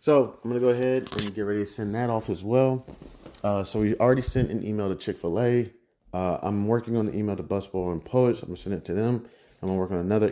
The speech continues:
email to the Prince George's County Memorial System. I'll send it to them. Then I'll probably reach out to surrounding, uh, counties as well.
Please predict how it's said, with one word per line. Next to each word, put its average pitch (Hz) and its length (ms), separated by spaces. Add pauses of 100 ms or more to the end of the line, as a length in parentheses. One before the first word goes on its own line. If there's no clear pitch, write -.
email 101 360
to 92 200
the 85 80
Prince 95 240
George's 90 260
County 92 280
Memorial 104 500
System. 107 420
I'll 78 60
send 85 200
it 71 100
to 80 60
them. 117 380 (320)
Then 98 100
I'll 90 100
probably 98 200
reach 95 220
out 90 80
to 87 80
surrounding, 101 920
uh, 87 180
counties 95 440
as 80 160
well. 104 400